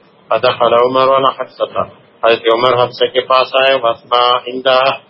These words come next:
اسماء بنت عمیس وہاں بیٹھی ہوئی تھی۔ فقال عمر حین رآ،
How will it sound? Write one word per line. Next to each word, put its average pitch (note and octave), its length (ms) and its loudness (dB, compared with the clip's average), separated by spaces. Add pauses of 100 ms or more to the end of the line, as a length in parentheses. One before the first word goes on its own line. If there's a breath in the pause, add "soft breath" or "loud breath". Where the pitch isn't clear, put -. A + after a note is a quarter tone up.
(180)
اسماء C3+ 320 -2
بنت C#3+ 300 -2
عمیس C3 360 2
وہاں B2+ 260 2
بیٹھی A#2+ 260 -2
ہوئی B2+ 120 -2
تھی۔ B2+ 140 -10
فقال A#2+ 420 0
عمر B2 320 2 (580)
حین A#2+ 260 0
رآ، B2 560 2